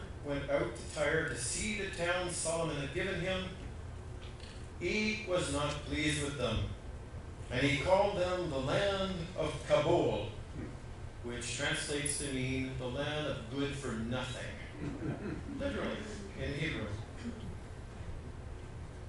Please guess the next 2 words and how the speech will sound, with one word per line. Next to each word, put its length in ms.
These 520
northern 380